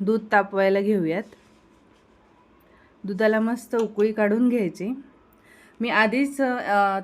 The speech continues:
थोड्याशा पातेल्यामध्ये थोडंसं दूध काढून घेतलं होतं, त्याच्यामध्ये खवा मिक्स करून घेतला. तुम्ही बघू शकता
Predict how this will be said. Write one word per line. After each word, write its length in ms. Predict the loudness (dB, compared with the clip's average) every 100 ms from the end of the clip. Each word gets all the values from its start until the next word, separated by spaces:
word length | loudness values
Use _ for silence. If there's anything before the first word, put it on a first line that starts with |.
| -4
थोड्याशा 360 | -2 -2 -2
पातेल्यामध्ये 600 | -2 -2 0 -2 -2 -4 -4
थोडंसं 360 | -2 -4 -4 -2
दूध 200 | -2 -2
काढून 380 | -2 0 0
घेतलं 320 | 0 -2 -4 -4
होतं, 260 | -4 -6
त्याच्यामध्ये 540 | -6 -8 -6 -6 -6 -8
खवा 260 | -8 -6 -4
मिक्स 320 | -4 -6 -8
करून 320 | -8 -4 -4
घेतला. 380 | -4 -6 -6 -8 -8 -14 _ _ _ -20 -20 -20 -20 _
तुम्ही 180 | -4 -2
बघू 260 | 0 0 -2
शकता 460 | -4 -8 -8 -8